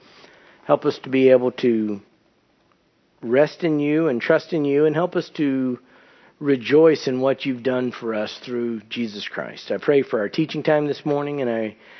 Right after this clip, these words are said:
pray that you would enable us to gather all that you have for us from your word. And I pray for the teaching by Pastor Steve in the main service and this evening, that you'll, you've given us all these opportunities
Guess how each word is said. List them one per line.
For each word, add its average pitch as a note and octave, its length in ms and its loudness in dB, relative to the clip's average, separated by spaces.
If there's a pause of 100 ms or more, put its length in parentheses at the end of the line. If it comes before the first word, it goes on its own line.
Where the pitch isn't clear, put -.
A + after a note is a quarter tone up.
(480)
pray F3+ 280 8
that F3 200 2
you E3 120 4
would C#3+ 240 6 (280)
enable C#3+ 560 4
us F#2+ 240 -2 (120)
to A2+ 460 -2
gather C3 380 4
all C#3+ 200 4
that C#3+ 160 -4
you D#3 100 0
have C3 240 0
for B2 220 0
us A2+ 100 -6
from A#2 240 -6
your A2 100 -6
word. E2+ 300 -12
And A2+ 80 -6
I A#2+ 60 -4
pray C#3 240 2
for A#2+ 380 -2 (340)
the A#2 100 -6
teaching C#3 640 -4 (360)
by G#2+ 120 -2
Pastor B2 360 -2
Steve F3 580 2 (260)
in A#2+ 520 -2 (420)
the C3 60 0
main D3 280 4
service D#3+ 420 2
and C#3+ 220 2
this C#3+ 200 0
evening, G#2 400 -4
that A2 180 -10
you'll, G#2+ 320 -4 (500)
you've C3+ 200 -6
given F#3+ 200 6
us E3 140 2
all D3 140 4
these C3+ 180 0
opportunities B2+ 960 -2